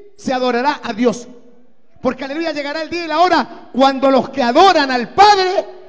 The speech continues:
en espíritu y verdad es necesario que le adoren, porque el Padre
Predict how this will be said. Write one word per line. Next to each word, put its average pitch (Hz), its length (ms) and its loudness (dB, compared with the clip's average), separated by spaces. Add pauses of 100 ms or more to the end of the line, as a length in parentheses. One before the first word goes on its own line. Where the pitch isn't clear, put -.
en 254 240 0
espíritu 349 720 -2
y 302 40 -2
verdad 294 560 2 (300)
es 349 280 0
necesario 320 800 0
que 277 120 -2
le 262 80 0
adoren, 277 580 2
porque 277 380 0
el 254 140 -6
Padre 311 480 4